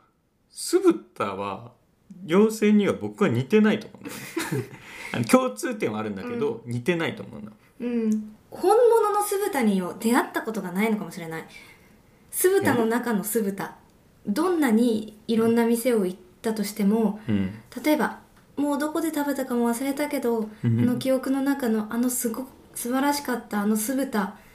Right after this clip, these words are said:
Speaker 2: にもう二度と出会えない。
Speaker 1: 一期一会、その瞬間しか出会えないんじゃないかってものが妖精。いや、それって、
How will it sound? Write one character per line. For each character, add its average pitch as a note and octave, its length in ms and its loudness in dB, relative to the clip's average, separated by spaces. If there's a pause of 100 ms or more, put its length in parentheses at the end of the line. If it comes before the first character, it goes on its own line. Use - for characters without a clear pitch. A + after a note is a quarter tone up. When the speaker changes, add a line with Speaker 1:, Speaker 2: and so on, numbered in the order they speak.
Speaker 2:
に C4 380 4
も D4 260 6
う A#3 40 6
二 A#3+ 180 8
度 E4 120 2
と D#4 140 0
出 G#3+ 180 2
会 G#3+ 140 4
え G#3+ 60 0
な F#3+ 180 0
い。 - 80 -10 (320)
Speaker 1:
一 C3 240 -2
期 D3+ 220 6
一 D3+ 240 0
会、 A2+ 80 4
そ - 120 -4
の D#3 120 2
瞬 E3+ 220 0
間 F3 200 2
し - 100 -8
か A2+ 220 2 (160)
出 B2+ 180 -4
会 C3+ 140 0
え C#3 40 -4
な C3 100 -4
い B2 60 -2
ん A#2+ 40 -2
じ A#2 80 0
ゃ - 20 0
な A#2 120 0
い B2 40 -4
か D#3+ 120 0
っ D#3+ 100 -6
て C#3 80 -4
も C#3+ 100 -4
の E3 140 -2
が F3 380 -2 (260)
妖 F#2 560 0
精。 - 80 -16 (520)
い - 40 0
や、 G#2 80 6
そ G3+ 140 2
れ D#4 60 8
っ - 40 8
て、 - 300 -4